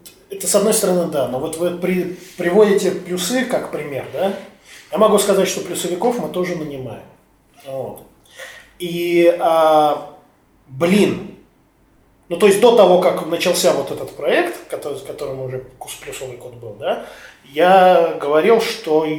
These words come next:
я знаю, наверное, пять человек, которым я готов дов-, доверить писать код на плю-, на плюсах. Кстати, уже шесть. Вот. А при этом я в это число не вхожу уже, потому что не, не писал на нем много лет.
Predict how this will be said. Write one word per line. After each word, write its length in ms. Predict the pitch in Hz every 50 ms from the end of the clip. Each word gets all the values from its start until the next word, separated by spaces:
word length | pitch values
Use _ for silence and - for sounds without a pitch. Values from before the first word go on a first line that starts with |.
| 139 - - - - _ _ -
я 180 | - 165 175 175
знаю, 460 | - - 151 170 170 170 156 147 143
наверное, 300 | 139 143 147 143 143 143
пять 260 | 139 - 165 143 131 -
человек, 520 | - - 139 135 139 143 196 202 202 -
которым 300 | - 131 - 143 139 139
я 100 | 135 139
готов 320 | 135 135 131 131 135 127 -
дов-, 240 | 127 123 127 131 131
доверить 400 | 143 135 135 160 151 127 - -
писать 300 | - - - 131 131 -
код 180 | 143 139 -
на 80 | 131 131
плю-, 240 | 127 143 147 147 151
на 60 | 139
плюсах. 300 | - 143 143 - - -
Кстати, 260 | - - 156 151 143
уже 180 | 143 131 135 131
шесть. 360 | - - - - - - - - - - - - - - _ _ -
Вот. 340 | 147 147 135 113 - - - - - - - - - - - _ _
А 420 | - 147 151 156 156 156 151 - - - - - - - _ _ _ _ _ _ _ _ _ _ _ _ _ -
при 100 | 185 190
этом 160 | 196 196 185
я 160 | 180 196 208
в 60 | 196
это 120 | 190 196 -
число 240 | - - - 180
не 120 | 175 175 156
вхожу 280 | - 180 175 - -
уже, 360 | 110 - 131 127 - 180 180 160
потому 320 | 151 131 143 139 143 135
что 160 | - - 147
не, 60 | 151 151
не 180 | 151 160 165
писал 300 | 156 170 - - 175 160
на 60 | 156 156
нем 160 | 156 156 156
много 200 | 156 151 151 165
лет. 220 | 156 143 - -